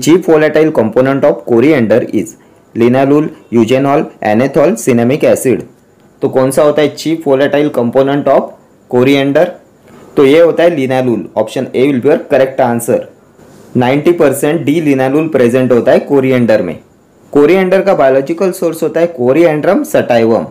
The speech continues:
इसकी फैमिली होती है Umbelliferae और ये होता है aromatic, carminative and flavoring agent। Then ये eugenol प्रेजेंट होता है क्लोव में, क्लोव में and तुलसी में प्रेजेंट होता है eugenol। एनेथॉल प्रेजेंट होता है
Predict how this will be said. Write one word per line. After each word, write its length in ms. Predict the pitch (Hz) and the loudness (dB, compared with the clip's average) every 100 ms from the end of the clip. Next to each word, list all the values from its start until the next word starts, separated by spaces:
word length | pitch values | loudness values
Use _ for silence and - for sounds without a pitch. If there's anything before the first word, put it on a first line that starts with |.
| - _ _ - | -14 _ _ -10
इसकी 220 | 123 165 | -6 -4
फैमिली 440 | - 117 110 127 147 | -4 -2 0 0 2
होती 280 | 143 143 | 2 0
है 220 | 165 247 - | 0 -2 0
Umbelliferae 760 | 120 131 139 143 135 127 143 - _ _ _ _ - | 0 2 2 0 0 2 0 -4 _ _ _ _ -2
और 140 | 127 | 2
ये 160 | 127 147 | 4 4
होता 240 | 143 139 147 | 2 0 0
है 160 | - 110 | 0 0
aromatic, 540 | 120 143 143 143 202 - | 0 0 -2 -2 -4 0
carminative 640 | 120 110 127 131 127 175 180 | -2 0 -2 -4 -2 0 0
and 160 | 262 - - | -2 -6 -2
flavoring 440 | 135 123 156 339 - | 0 2 0 -2 0
agent। 360 | 127 110 87 - - _ _ _ _ _ - | 0 0 -2 -6 -20 _ _ _ _ _ -4
Then 180 | 160 196 | 0 2
ये 120 | 214 151 | 0 0
eugenol 440 | 139 175 202 202 | 0 0 2 0
प्रेजेंट 400 | 190 135 143 135 | 0 0 0 0
होता 200 | 127 113 | 0 2
है 80 | 156 | 0
क्लोव 400 | 190 147 139 165 | 0 0 2 2
में, 220 | 120 90 - _ _ _ _ - | 0 -4 -12 _ _ _ _ -2
क्लोव 260 | 156 185 | 0 2
में 280 | 165 175 - | 0 -2 -4
and 180 | 147 156 | -6 -2
तुलसी 280 | 143 135 165 | -4 -2 -4
में 140 | 165 | -4
प्रेजेंट 360 | 160 135 143 131 | -2 -2 0 0
होता 180 | 127 127 | 2 2
है 160 | 170 131 | 2 0
eugenol। 420 | 120 127 117 82 - - _ _ _ _ | 0 0 0 -2 -6 -20 _ _ _ _
एनेथॉल 460 | - 127 165 202 202 | -2 0 0 0 0
प्रेजेंट 400 | 180 170 165 151 | 0 0 0 -2
होता 180 | 147 | 0
है 60 | 165 | 0